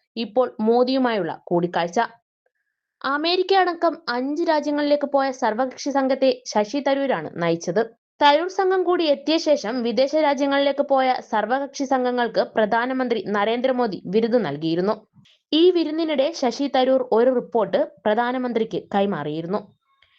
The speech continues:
വിദേശ സന്ദർശനത്തിനിടെയുണ്ടായ സ്ഥിതിഗതികൾ അടക്കം ഉൾപ്പെടുത്തിയാണ് ശശി തരൂർ റിപ്പോർട്ട് നൽകിയത്. റിപ്പോർട്ടിന്റെ അടിസ്ഥാനത്തിൽ കൂടുതൽ കാര്യങ്ങൾ ചോദിച്ചറിയാൻ വേണ്ടിയാണ്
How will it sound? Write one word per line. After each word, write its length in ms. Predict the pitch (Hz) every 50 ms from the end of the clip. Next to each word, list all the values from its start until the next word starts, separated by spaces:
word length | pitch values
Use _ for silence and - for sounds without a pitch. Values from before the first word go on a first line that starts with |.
| _ _ _ -
വിദേശ 420 | 180 208 214 185 226 240 240 277
സന്ദർശനത്തിനിടെയുണ്ടായ 1200 | 262 269 262 247 240 240 240 - 254 247 262 254 247 233 240 247 247 247 233 226 220 208 202 202
സ്ഥിതിഗതികൾ 680 | 185 - _ - 240 226 226 247 262 254 262 254 254 247
അടക്കം 320 | 233 226 226 226 - 262 247 -
ഉൾപ്പെടുത്തിയാണ് 760 | 214 226 247 254 - 285 269 262 - 214 190 156 165 208 262 - -
ശശി 360 | - - 214 208 - 269 254 -
തരൂർ 340 | 240 226 190 165 - - 170
റിപ്പോർട്ട് 360 | 196 190 190 233 214 180 165
നൽകിയത്. 420 | 151 143 170 160 170 175 180 226 226 - - - _ _ _ _ _ _ _ _ _ _ _ _
റിപ്പോർട്ടിന്റെ 520 | 254 269 302 302 - 359 370 370 359 359 370
അടിസ്ഥാനത്തിൽ 540 | 349 330 311 311 339 311 294 262 208 285 330
കൂടുതൽ 420 | 330 - 269 262 269 262 254 302
കാര്യങ്ങൾ 400 | 294 - 285 277 269 269 269 277
ചോദിച്ചറിയാൻ 640 | 269 - 269 262 262 254 262 277 285 269 269 262 262
വേണ്ടിയാണ് 500 | 262 262 262 247 254 233 196 175 156 -